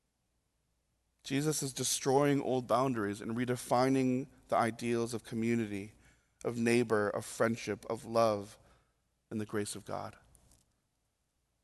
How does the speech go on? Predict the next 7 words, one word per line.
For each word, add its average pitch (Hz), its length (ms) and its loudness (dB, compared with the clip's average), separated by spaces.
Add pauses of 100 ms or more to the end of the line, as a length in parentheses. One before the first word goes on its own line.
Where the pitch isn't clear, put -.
(360)
Galatians 131 400 2
three 135 160 -2
twenty-eight, 123 420 0
Paul 131 180 2
reminds 123 380 4
the 123 80 -6
church, - 480 -4